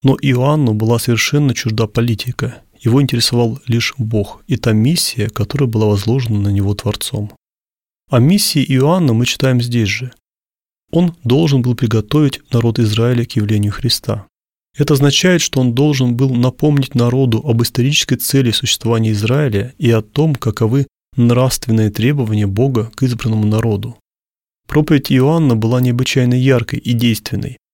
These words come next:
Народ шел к нему и принимал крещение покаяния, то есть совершал ритуальное омовение в Иордане ради прощения грехов и в знак возвращения к жизни по заповедям.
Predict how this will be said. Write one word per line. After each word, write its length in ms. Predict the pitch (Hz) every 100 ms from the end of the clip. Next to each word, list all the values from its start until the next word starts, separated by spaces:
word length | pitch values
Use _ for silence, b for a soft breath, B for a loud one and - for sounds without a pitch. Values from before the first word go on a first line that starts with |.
| _ _ -
Народ 400 | 123 147 151 190
шел 300 | - 180 185
к 100 | -
нему 300 | 117 113 101
и 180 | - 143
принимал 540 | 127 123 120 131 131
крещение 420 | 135 113 120 113
покаяния, 680 | 107 120 120 120 110 101 - - _ _ -
то 100 | 120
есть 180 | - -
совершал 540 | - 120 113 - 160 135
ритуальное 500 | 107 - 120 127 113
омовение 640 | 107 104 120 135 110 110 151
в 120 | 107
Иордане 520 | 104 107 117 139 113
ради 200 | 107 104
прощения 440 | 110 110 - 113
грехов 500 | 101 101 - 143 160 -
и 160 | 127
в 80 | 107
знак 280 | 120 120 135
возвращения 580 | 101 107 104 - 120 107
к 60 |
жизни 320 | 92 117 113
по 180 | 107 104
заповедям. 600 | 98 101 - 95 - -